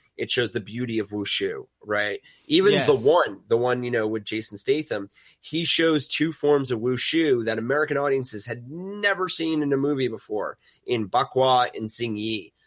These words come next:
Speaker 1: uh, which are two of the three internal martial arts of wushu, the other one being Tai Chi.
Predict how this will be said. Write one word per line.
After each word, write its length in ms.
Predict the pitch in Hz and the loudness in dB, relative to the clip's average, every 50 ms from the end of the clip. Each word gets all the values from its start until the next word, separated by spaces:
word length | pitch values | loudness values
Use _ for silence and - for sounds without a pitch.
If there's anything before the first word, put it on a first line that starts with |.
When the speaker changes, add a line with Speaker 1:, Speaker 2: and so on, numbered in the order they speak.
| _ _ _ | _ _ _
Speaker 1:
uh, 260 | - 113 113 110 107 104 | 0 2 4 4 4 2
which 200 | 117 113 - 120 | 0 -2 0 0
are 340 | 113 110 107 104 104 - _ _ _ _ _ _ _ _ | 2 2 2 0 -2 -4 _ _ _ _ _ _ _ _
two 240 | - - 156 151 151 | -2 0 2 2 2
of 80 | 131 | 2
the 80 | 123 127 | 0 -2
three 240 | - - 120 131 127 | -4 -4 -4 -2 -2
internal 340 | 120 113 - 120 117 113 110 | -2 -2 -2 -4 -2 -2 -2
martial 360 | 110 104 107 110 - 101 98 | -4 -4 -6 -6 -6 -6 -6
arts 180 | 95 98 - | -6 -8 -10
of 60 | 90 98 | -10 -8
wushu, 500 | 101 107 - - 147 151 147 139 135 117 | -6 -4 -4 -2 0 0 0 0 0 0
the 100 | 120 117 | 0 0
other 140 | 107 107 | -2 -2
one 140 | 104 104 98 | -4 -6 -8
being 160 | 101 101 104 | -8 -10 -12
Tai 200 | 98 - 90 90 | -12 -10 -12 -10
Chi. 420 | - - - 120 113 104 82 - | -8 -6 -4 -4 -4 -4 -6 -8